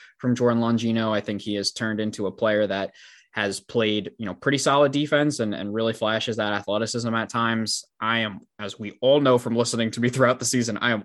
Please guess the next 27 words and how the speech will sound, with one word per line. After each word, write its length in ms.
all 220
in 80
the 60
camp 500
of, 300
uh, 80
continuing 600
to 120
up 160
his 140
minutes, 340
because 400
I 100
do 140
think 200
he 80
just 180
brings 220
a 60
different 420
type 240
of 80
dimension 720
to 80
this 160
Villanova 380
backcourt. 480